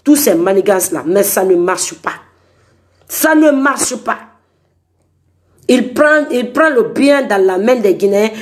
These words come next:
il part, il part à, à, à, à investir au Sénégal, abandonner sa famille guinéenne. Tant qu'un citoyen guinéen, tu veux,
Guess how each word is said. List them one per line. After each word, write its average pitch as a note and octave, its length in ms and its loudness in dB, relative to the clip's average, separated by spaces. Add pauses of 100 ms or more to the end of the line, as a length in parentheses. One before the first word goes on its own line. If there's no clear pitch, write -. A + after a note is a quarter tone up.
(140)
il A3+ 240 0
part, C4+ 460 -2
il A3 180 -2
part C4+ 220 -2
à, G#3+ 80 -2
à, F#3+ 240 -4 (100)
à, F#3+ 680 -4
à A3+ 120 0
investir B3+ 540 -2
au F#3 100 0
Sénégal, F3+ 520 0 (260)
abandonner G#3+ 720 2 (160)
sa F3+ 240 -4
famille G#3+ 460 -2
guinéenne. F3 400 0 (500)
Tant D#4 180 0
qu'un C4 220 0
citoyen A3 540 -2
guinéen, F3 400 0 (260)
tu A#3+ 220 0
veux, B3 160 2